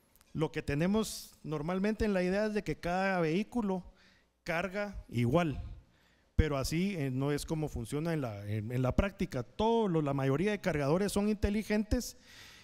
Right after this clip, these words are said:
y empiezan a platicar entre sí, y yo les puedo limitar de la carga de acuerdo a mi, a mi acometida eléctrica. Y entonces, conforme van entrando vehículos, se va distribuyendo inteligentemente la carga.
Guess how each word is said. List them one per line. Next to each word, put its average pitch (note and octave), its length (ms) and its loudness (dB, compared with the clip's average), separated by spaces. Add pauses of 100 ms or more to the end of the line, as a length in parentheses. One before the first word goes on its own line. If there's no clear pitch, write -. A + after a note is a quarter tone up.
(140)
y E3 100 4
empiezan E3 360 2
a E3+ 80 0
platicar D3+ 440 -2
entre E3 280 0
sí, A3+ 260 0 (500)
y D#3+ 160 2
yo E3 140 6
les G3+ 140 2
puedo G3 280 2
limitar G3 800 0 (1080)
de C#3+ 420 0
la C3 200 -2
carga A3+ 360 -2
de D#3 120 -4
acuerdo G3+ 540 0
a D3+ 60 2
mi, C3 480 2
a B2+ 100 0
mi B2+ 120 2
acometida B2+ 640 0
eléctrica. E3 580 -2 (500)
Y C#3+ 80 2
entonces, E3+ 360 0
conforme C#3 460 0
van E3+ 240 2
entrando G#3+ 560 0
vehículos, G3+ 640 0
se - 280 -4
va C#3 180 -2
distribuyendo D#3 760 0
inteligentemente C3+ 920 2
la A#2+ 160 0
carga. C#3 400 0